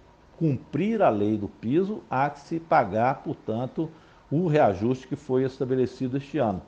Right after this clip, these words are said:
tanto municípios quanto Estado. Aqui em Minas Gerais, a emenda constitucional número quarenta e nove, de dois mil e dezoito, estabeleceu a jornada para Minas Gerais desse piso.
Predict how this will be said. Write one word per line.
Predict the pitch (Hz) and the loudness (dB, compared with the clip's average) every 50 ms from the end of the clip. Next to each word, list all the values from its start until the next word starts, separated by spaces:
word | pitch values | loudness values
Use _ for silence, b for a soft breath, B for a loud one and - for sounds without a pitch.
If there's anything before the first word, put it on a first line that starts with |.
| - | 2
tanto | - 160 170 190 214 - - - 196 | 4 6 6 6 4 0 -4 -4 -4
municípios | 151 139 131 123 117 - - - - 147 165 - - 233 156 - - | -2 -2 -2 -2 -4 -6 -6 -6 -6 -6 -6 -6 -8 -10 -10 -10 -10
quanto | - 180 165 151 - | -8 -8 -8 -6 -8
Estado. | 170 - - - 98 85 - - - - - b b b b b b b b b b b b - | -10 -12 -10 -8 -8 -8 -8 -10 -14 -20 -20 b b b b b b b b b b b b -4
Aqui | - 185 - - - - 226 226 226 | -2 -2 -2 -4 -6 -4 -2 0 2
em | |
Minas | 190 156 147 143 131 113 95 | 2 2 2 2 2 0 0
Gerais, | 95 85 85 104 107 92 - - - - - _ b b b b b b b b b b b b | -2 -2 -2 0 0 -2 -2 -6 -12 -18 -20 _ b b b b b b b b b b b b
a | - 123 147 | -2 -2 0
emenda | 151 147 156 180 202 196 175 175 | 2 2 2 2 2 2 0 0
constitucional | 175 - 151 131 - 131 117 110 123 135 | 0 -4 -6 -4 -2 -2 0 0 0 0
número | 135 135 135 123 | 0 0 -2 -2
quarenta | - - - 107 107 120 135 139 139 - 110 | -2 -2 -2 -2 -2 -2 -2 -4 -4 -4 -4
e | 92 87 | -4 -2
nove, | 95 98 107 107 92 80 82 - - - - _ _ - | -2 -2 0 0 -2 -2 -6 -10 -18 -20 -20 _ _ -12
de | 95 101 113 | -8 -8 -2
dois | 110 131 143 143 127 101 90 | 0 2 4 4 4 2 0
mil | 107 139 175 170 143 | -2 -2 -2 -2 -2
e | |
dezoito, | 107 92 95 73 - 92 101 101 80 - - - - - - - | -2 -4 -6 -6 -4 -4 -2 -2 -2 -4 -8 -16 -20 -20 -12 -10
estabeleceu | 123 - - - - 156 147 165 160 151 139 143 - 151 151 156 | -10 -10 -4 -2 0 2 2 2 2 2 0 -2 -2 0 2 2
a | 160 | 2
jornada | 139 147 170 175 165 - 123 117 127 139 147 160 165 170 185 175 175 - - - - | 2 2 2 0 0 -2 -4 -4 -2 0 0 0 0 0 -2 -4 -4 -6 -12 -12 -4
para | - 160 185 196 180 170 | -2 0 0 2 0 0
Minas | 139 123 123 127 127 120 107 | -2 -2 -2 -4 -4 -4 -4
Gerais | 113 110 104 110 113 123 | -2 -2 -2 -2 -2 -2
desse | 123 143 139 - - 165 | -4 -6 -6 -8 -12 -16
piso. | - - 135 120 107 98 87 - | -8 -4 -2 -2 -2 -2 -4 -8